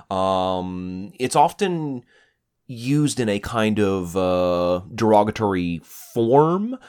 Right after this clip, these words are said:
um, as just saying, "Oh, that's just Math Hammer," which, you know, kind of has that implication of statistics are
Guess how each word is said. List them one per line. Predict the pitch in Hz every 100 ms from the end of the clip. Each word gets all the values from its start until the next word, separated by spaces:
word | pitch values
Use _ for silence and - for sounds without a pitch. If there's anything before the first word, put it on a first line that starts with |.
| -
um, | - 87 90 87 87 82
as | 95
just | 101 -
saying, | 92 92
"Oh, | 104 107
that's | 98 92 -
just | 85 90 -
Math | 80 82 90 -
Hammer," | 131 127 151 180 240 - - -
which, | - 175 226 240 -
you | 320
know, | 196
kind | 220 226
of | 185
has | 165 151
that | 147 135
implication | 117 113 - 117 - 110 92
of | 90 87 85 - - -
statistics | - - 123 131 - 127 -
are | - 98 95 92 90